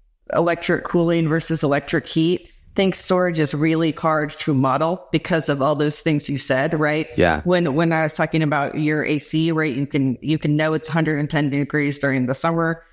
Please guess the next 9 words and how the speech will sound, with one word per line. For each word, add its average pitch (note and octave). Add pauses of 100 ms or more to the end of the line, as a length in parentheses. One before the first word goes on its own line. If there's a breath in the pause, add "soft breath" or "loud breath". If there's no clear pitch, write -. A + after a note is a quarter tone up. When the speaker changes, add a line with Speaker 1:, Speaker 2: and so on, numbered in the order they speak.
(140 loud breath)
Speaker 1:
So -
you E3
can D#3
probably E3+
predict D3+
everybody's C#3+
gonna B2
set -
their D3+